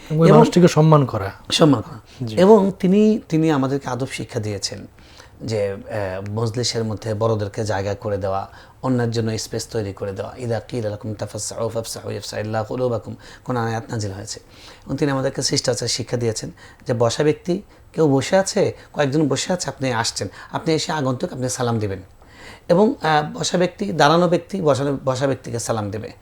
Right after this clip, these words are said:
Speaker 2: একজন ব্যক্তি স্থির হয়েছে, আপনি এদিক দিয়ে অতিক্রম করছেন, আপনি তাদেরকে সালাম দিয়ে যাবেন। এই যে শিষ্টাচারগুলো, এই শিষ্টাচারের উদ্দেশ্য হলো মানুষ যে নিজেকে, নিজের ভেতরে আমিত্বভাব ফুটে ওঠে, যেটা একটা শয়তানের বৈশিষ্ট্য। আর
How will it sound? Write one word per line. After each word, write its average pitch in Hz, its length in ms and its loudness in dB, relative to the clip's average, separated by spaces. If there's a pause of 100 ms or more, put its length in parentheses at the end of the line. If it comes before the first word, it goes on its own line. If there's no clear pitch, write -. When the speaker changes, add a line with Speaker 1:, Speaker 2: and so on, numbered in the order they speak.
(440)
Speaker 2:
একজন 160 220 2
ব্যক্তি 185 240 2
স্থির 185 300 2
হয়েছে, 123 280 4
আপনি 123 180 -2
এদিক 143 140 0
দিয়ে 165 140 6 (640)
অতিক্রম 185 420 2
করছেন, 113 400 -6
আপনি 127 240 -2
তাদেরকে 147 280 0
সালাম 135 300 0
দিয়ে 120 180 0
যাবেন। 104 260 -4 (720)
এই 220 180 6
যে 226 180 6
শিষ্টাচারগুলো, 107 720 -2 (220)
এই 180 100 2
শিষ্টাচারের 190 600 -2
উদ্দেশ্য 156 520 0
হলো 202 260 -6 (300)
মানুষ 123 460 -2
যে 139 160 0
নিজেকে, 117 560 -2 (300)
নিজের 127 260 2
ভেতরে 120 220 0
আমিত্বভাব 127 520 0
ফুটে 120 200 -8
ওঠে, - 340 -8 (320)
যেটা 131 180 -2
একটা 127 140 -6
শয়তানের 143 520 2
বৈশিষ্ট্য। 110 560 -6 (440)
আর 151 240 4